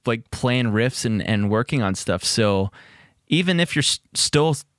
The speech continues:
working from home or still have something to do, um, you inevitably have some more free time in your life because, well, you, let's say you can't go out to eat like you used to.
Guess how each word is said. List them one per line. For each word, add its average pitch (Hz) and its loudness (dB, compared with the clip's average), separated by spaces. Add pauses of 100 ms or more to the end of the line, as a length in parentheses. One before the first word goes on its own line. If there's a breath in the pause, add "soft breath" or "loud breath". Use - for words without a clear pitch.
(120)
working 123 2
from 104 0
home 107 2
or 95 0
still 113 0
have 104 0
something 107 0
to 98 2
do, 101 2
um, 92 -2
you 139 2
inevitably 123 0
have 98 -2
some - -2
more 98 2
free 104 -4
time 104 -2
in 92 0
your 85 0
life 101 0
because, 92 -4 (320)
well, 87 0
you, 98 0 (120)
let's 113 0
say 113 0
you 107 2
can't 110 0
go - 2
out 104 -2
to - -8
eat 143 0
like 98 -2
you 87 -2
used 80 -4
to. 76 -2